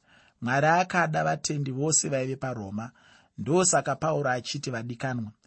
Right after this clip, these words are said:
Chero newewo uri mudikanwa waMwari uyu. Pauro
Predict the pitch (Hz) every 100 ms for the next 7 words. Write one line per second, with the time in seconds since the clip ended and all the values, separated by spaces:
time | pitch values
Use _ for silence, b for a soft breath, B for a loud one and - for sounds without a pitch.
0 | b b b - 165 170 165 170 185 196
1 | 170 165 180 165 160 156 147 147 147 147
2 | 127 123 120 104 - b b b b -
3 | 170 185 190 170 156 143